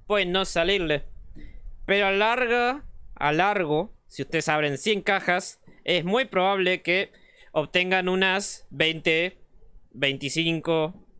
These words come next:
treinta, entre veinte y treinta asumo, de las especiales. Así que tienen un dato especial, algo para hacer, para entretenerse, para poner a prueba.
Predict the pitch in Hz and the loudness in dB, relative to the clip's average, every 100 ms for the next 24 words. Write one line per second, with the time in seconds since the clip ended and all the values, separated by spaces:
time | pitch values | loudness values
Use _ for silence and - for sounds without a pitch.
0 | - 156 160 170 165 151 156 147 151 147 | -6 0 2 2 -2 0 0 0 -2 -2
1 | 151 156 175 190 185 175 175 175 165 131 | 0 2 0 0 -2 0 0 0 0 -2
2 | 127 147 127 127 - - - 147 135 123 | -2 -4 -6 -10 -12 -16 -4 0 0 -2
3 | 131 - 131 139 113 107 - - - - | -6 -6 -4 -2 -2 -4 -12 -14 -16 -14
4 | - - - - 135 175 190 190 208 208 | -12 -12 -8 -4 -2 0 -2 0 0 2
5 | 214 214 220 208 - 240 359 - - - | 2 0 0 -2 -2 -2 -4 -4 -10 -12
6 | - - - - 180 180 175 196 294 - | -12 -14 -14 -4 -2 2 2 0 -2 -12
7 | - 151 143 165 - - 170 - - 151 | -4 0 2 0 -2 -4 -6 -8 -6 -4
8 | 135 127 127 123 156 226 139 - - - | -4 -4 -6 -4 -4 -4 -8 -12 -18 -20
9 | - - - - - 127 123 127 131 120 | -20 -20 -20 -16 -2 0 2 0 0 2
10 | 190 185 131 | 2 0 -2